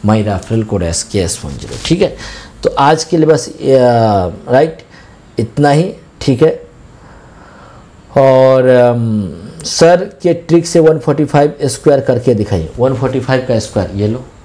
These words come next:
ये लो वन फ़ोर्टी फ़ाइव का स्क्वायर, ये लो। क्यों नहीं होगा वन फ़ोर्टी फ़ाइव? ये लो, ऐसे कर दो, बांट लो। फ़ाइव का करोगे ट्वेंटी फ़ाइव,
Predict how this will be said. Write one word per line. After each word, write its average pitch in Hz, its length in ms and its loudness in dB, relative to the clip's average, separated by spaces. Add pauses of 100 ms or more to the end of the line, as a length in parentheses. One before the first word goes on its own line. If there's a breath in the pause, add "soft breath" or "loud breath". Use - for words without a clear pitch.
(200)
ये 107 120 -2
लो 123 100 -2
वन 120 180 0
फ़ोर्टी 113 240 -4
फ़ाइव 104 280 -4
का 101 80 -6
स्क्वायर, 98 380 -12
ये 95 80 -4
लो। 107 140 -8 (680 loud breath)
क्यों 226 140 0
नहीं 202 100 0
होगा 131 160 0
वन 131 200 0
फ़ोर्टी 120 280 -4
फ़ाइव? 104 260 -6
ये 120 140 0
लो, 143 140 -6 (360)
ऐसे 113 280 -4
कर 127 200 -4
दो, 135 180 -10 (220)
बांट 117 300 -4
लो। 117 160 -8 (340 loud breath)
फ़ाइव 131 320 -2
का 131 80 -2
करोगे 113 340 -2
ट्वेंटी 113 300 -6
फ़ाइव, 117 160 -6